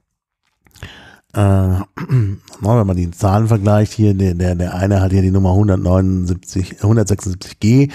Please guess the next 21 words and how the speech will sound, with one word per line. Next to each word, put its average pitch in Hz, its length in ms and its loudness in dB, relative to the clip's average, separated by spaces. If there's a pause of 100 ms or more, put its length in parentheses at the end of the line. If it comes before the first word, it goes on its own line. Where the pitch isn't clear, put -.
(160)
Das - 160 -16
G 98 180 0
ist 92 180 -4
der 87 100 0
Jahrgang, 123 600 0
bezieht - 180 -8
sich 104 120 -2
auf 87 80 -6
den 87 120 -6
Jahrgang. 123 480 0 (600)
Ähm, 104 880 0
also 98 260 -2
hundertsechsundsiebzig, 98 1080 -2
das 87 140 -8
ist 87 160 -10
halt 101 120 0
nicht 104 120 0
so - 100 -4
viel. 113 280 0 (440)
Und 107 160 0
hier 104 300 4